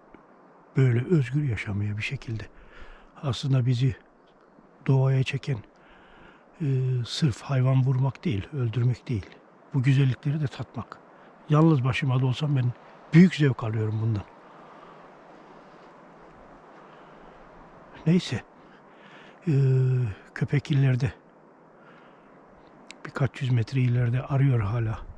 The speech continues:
Bütün gece yağmur vardı. Ee, sabaha kadar da devam etti. O yüzden biraz geç çıktım karavandan.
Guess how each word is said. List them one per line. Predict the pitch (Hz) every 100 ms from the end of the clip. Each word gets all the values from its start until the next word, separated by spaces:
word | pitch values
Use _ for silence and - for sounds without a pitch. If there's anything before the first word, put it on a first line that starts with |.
| - - - - - - - - - - - - -
Bütün | - 156
gece | 147 131
yağmur | 143 135 143 156 139
vardı. | 127 120 156 - - - - - - - - - - - -
Ee, | 131 120 120 117 120
sabaha | - 127 139
kadar | 135 127 127
da | 143
devam | 131 127 120
etti. | 107 -
O | 147
yüzden | 135 135 127
biraz | 131 127 - - -
geç | 143 -
çıktım | - - 123
karavandan. | 135 123 120 127 165